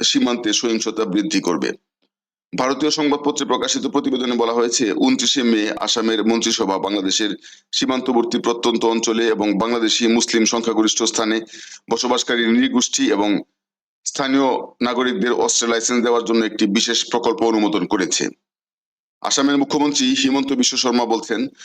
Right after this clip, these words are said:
তার সরকার একটি পোর্টাল তৈরি করেছে যেখানে সংবেদনশীল এলাকায় বসবাসকারী নৃগোষ্ঠীরা অস্ত্রের লাইসেন্সের জন্য আবেদন করতে পারবেন বলে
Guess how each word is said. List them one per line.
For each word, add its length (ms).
তার 160
সরকার 440
একটি 280
পোর্টাল 440
তৈরি 260
করেছে 500
যেখানে 380
সংবেদনশীল 800
এলাকায় 440
বসবাসকারী 720
নৃগোষ্ঠীরা 680
অস্ত্রের 420
লাইসেন্সের 480
জন্য 180
আবেদন 440
করতে 240
পারবেন 360
বলে 280